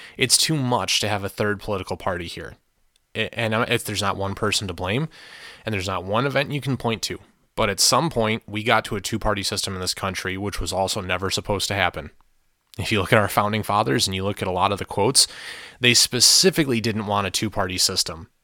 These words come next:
They wanted to avoid the model like what you have in Parliament over there across the, across the Atlantic. But,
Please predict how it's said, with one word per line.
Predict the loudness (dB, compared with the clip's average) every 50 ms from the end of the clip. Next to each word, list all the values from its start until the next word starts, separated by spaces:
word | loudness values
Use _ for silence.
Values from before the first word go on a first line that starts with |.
| _ _
They | -2 2 2 2
wanted | 2 2 0 0 -2 -2
to | -2 0 0 0
avoid | 0 -2 -2 0 2 2 2 2 2
the | 0 0
model | 0 0 0 0 0 0 0
like | 0 0 -2 -2 -2
what | -2 -2
you | -2 -4
have | -2 0 0 0 0 -2
in | -4 -10
Parliament | -6 -2 0 0 0 0 -2 -4 -6 -8 -8 -8 -6
over | -6 -4 -2 -2 0
there | 0 2 2 2 0
across | 0 -2 -2 0 0 0 0 0
the, | 0 -2 -2 -4 -6 -10 -20 -20 -20 -20 -20 -20 -14 _
across | -8 -2 0 2 2 2 2 0
the | -2
Atlantic. | -2 -6 -6 -6 -8 -8 -10 -12 -16 -18 -20 _ _ _ _ _ _ _ _ _ _ _ -16
But, | -14 -10 -6 -4 -2 -2 -4 -4